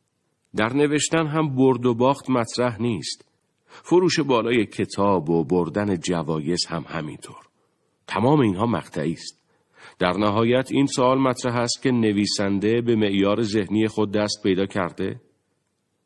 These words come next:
وقتی پای دیگران وسط باشد، آدم همیشه می‌تواند یک توضیح مجاب کننده ارائه دهد،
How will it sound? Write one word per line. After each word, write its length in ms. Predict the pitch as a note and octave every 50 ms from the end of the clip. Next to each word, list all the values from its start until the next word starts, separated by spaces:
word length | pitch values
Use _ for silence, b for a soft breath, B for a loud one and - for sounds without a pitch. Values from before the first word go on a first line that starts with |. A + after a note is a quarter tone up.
| _ _ _ -
وقتی 280 | A1+ - - - G2
پای 240 | F#2+ G#2 G#2 G2+ G#2+
دیگران 420 | G#2+ G#2+ F#2 G2+ G2 F#2+ G2 G2+
وسط 320 | F#2+ F#2+ F2+ - G2+ F#2+ E2+
باشد، 440 | E2 F2+ E2+ - G#2+ A2 B2 A#2 B B B B B B B B
آدم 300 | - E2+ F#2 G2+ A2+ A#2+
همیشه 600 | A#2+ G#2 G2+ G#2 G2+ G2 G2 G2 F#2 - G#2+ A2
می‌تواند 680 | A2 G#2+ G#2+ G2+ - A2 G#2 G2+ G#2 G#2 G#2 G2+ G2 G2+
یک 280 | G2+ G#2 G#2 - - -
توضیح 640 | - - F2+ F2 E2 D#2 C#2 D#2+ G2+ G2 E2+ G2 G2
مجاب 540 | F#2+ F2+ F2 E2+ C#2+ - E2+ E2 D#2+ -
کننده 420 | - E2 D#2+ D#2 D2+ C#2+ C2+ - -
ارائه 320 | E2+ E2 D2 C#2+ C2+ B1+ A#1
دهد، 360 | A#1 A#1+ B1 C#2 C#2 C2+